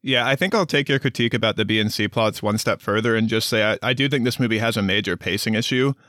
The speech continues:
um, because we, we build story, we get, we get really engaged in the political things that you're talking about, and then we have to cut away to the B and C plots, and it just kind of, like,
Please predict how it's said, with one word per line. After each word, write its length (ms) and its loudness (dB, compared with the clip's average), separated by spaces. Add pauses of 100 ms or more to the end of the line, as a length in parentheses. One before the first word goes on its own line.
(160)
um, 200 0
because 280 -2
we, 260 0
we 160 -2
build 300 0
story, 340 0
we 140 0
get, 160 -6
we 100 -2
get 160 -2
really 220 2
engaged 480 -2
in 80 0
the 80 0
political 440 0
things 280 -2
that 100 0
you're 80 -4
talking 340 -2
about, 360 0 (360)
and 100 0
then 80 2
we 60 2
have 100 0
to 100 -4
cut 160 0
away 300 2
to 120 -6
the 80 -2
B 140 -2
and 120 -2
C 200 -4
plots, 280 -2
and 80 -2
it 60 0
just 240 -4
kind 160 0
of, 100 -4
like, 180 0